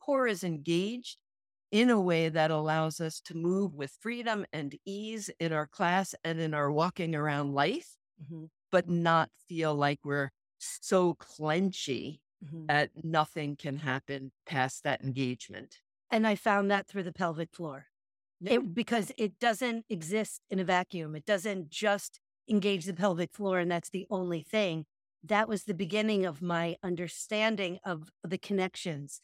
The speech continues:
Speaker 2: and how, when I did that, how did that affect my hips?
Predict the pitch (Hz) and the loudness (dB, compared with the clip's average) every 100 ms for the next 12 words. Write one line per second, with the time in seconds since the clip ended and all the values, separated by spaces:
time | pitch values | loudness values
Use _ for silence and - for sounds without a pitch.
0 | _ _ - 196 190 208 190 180 208 214 | _ _ -4 -2 2 2 2 0 0 2
1 | 190 170 190 180 156 220 185 165 196 190 | 2 0 -6 -4 4 4 4 0 -2 0
2 | 185 185 180 175 180 170 - 170 160 160 | 0 2 0 0 -2 -2 -4 -6 -4 -2
3 | 180 - - | -4 -4 -12